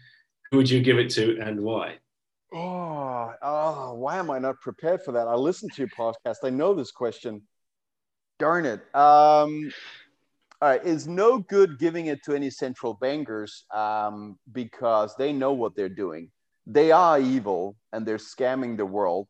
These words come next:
Speaker 2: and they're telling them lies so they can enrich themselves, diluting people's savings and stealing it from them.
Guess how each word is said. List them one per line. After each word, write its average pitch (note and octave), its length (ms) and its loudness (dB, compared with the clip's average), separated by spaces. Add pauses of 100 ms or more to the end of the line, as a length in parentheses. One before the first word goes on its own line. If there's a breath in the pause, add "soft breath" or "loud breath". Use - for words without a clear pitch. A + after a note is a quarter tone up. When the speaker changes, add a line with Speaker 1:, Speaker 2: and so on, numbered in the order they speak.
(120)
Speaker 2:
and G#2 160 -8
they're G2+ 100 -4
telling B2 380 -6
them G#2+ 160 -6
lies G2+ 400 -4
so A2 80 -10
they G#2+ 100 -6
can G2+ 160 -16
enrich G2+ 380 -12
themselves, G2+ 520 -8
diluting G#2 500 -8
people's G2+ 360 -16
savings E2 440 -12
and - 80 -20
stealing F2 340 -16
it C#2 100 -20
from C2+ 160 -18
them. - 120 -20